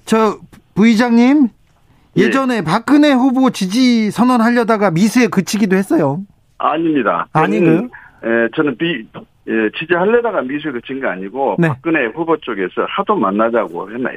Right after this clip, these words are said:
Speaker 2: 해서
Speaker 1: 네.
Speaker 2: 제가 당시 무소속으로 있는 상태이기 때문에 주변에 있는 많은 분들이
Speaker 1: 네.
Speaker 2: 유력한 후보가 만나자고 하면 만나서 무슨 얘기를 하려고 하는지 들어보는 것이 우리 호남을 위해서도 필요한 거 아니냐, 그래서 제가 지지-, 예, 만나-, 만났었는데
Speaker 1: 네.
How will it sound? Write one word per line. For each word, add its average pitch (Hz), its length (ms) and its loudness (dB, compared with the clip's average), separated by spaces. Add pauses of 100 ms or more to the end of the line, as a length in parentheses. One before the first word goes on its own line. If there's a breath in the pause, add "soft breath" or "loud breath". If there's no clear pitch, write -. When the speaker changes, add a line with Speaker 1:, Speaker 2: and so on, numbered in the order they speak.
Speaker 2:
해서 120 580 -4
Speaker 1:
네. 165 180 -2 (180)
Speaker 2:
제가 120 160 0
당시 123 300 -4
무소속으로 127 640 -2
있는 101 160 -8
상태이기 113 480 -10
때문에 92 560 -4 (320 loud breath)
주변에 139 380 -2
있는 113 260 -2
많은 107 260 -4
분들이 95 680 -4
Speaker 1:
네. 143 180 -4 (140)
Speaker 2:
유력한 180 400 -2
후보가 165 400 -2
만나자고 110 440 -2
하면 120 280 -6
만나서 95 340 -4 (100)
무슨 156 300 -2
얘기를 180 240 -2
하려고 139 260 -8
하는지 135 360 -8 (120)
들어보는 107 520 -4
것이 95 640 -4 (340 loud breath)
우리 117 160 -4
호남을 175 480 -2
위해서도 101 320 -6
필요한 214 280 -4
거 101 80 -4
아니냐, 92 340 -4
그래서 95 260 -6
제가 85 100 -12 (120)
지지-, 117 260 -4
예, 92 240 -4
만나-, 104 460 -2
만났었는데 95 960 -4
Speaker 1:
네. 143 260 0